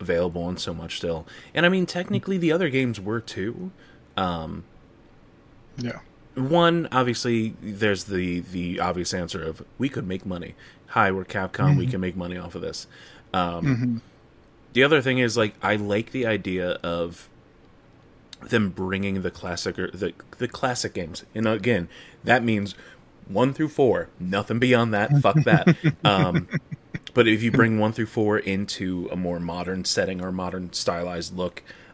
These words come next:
Speaker 1: uh, and, one, have them all kinda have the same look.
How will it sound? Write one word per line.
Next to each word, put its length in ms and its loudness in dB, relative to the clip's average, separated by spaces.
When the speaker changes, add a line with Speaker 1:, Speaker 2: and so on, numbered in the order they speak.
Speaker 1:
uh, 360 -2
and, 120 -2
one, 320 0
have 260 -6
them 140 -2
all 120 0
kinda 260 -6
have 480 -6
the 80 -6
same 520 -2
look. 320 -14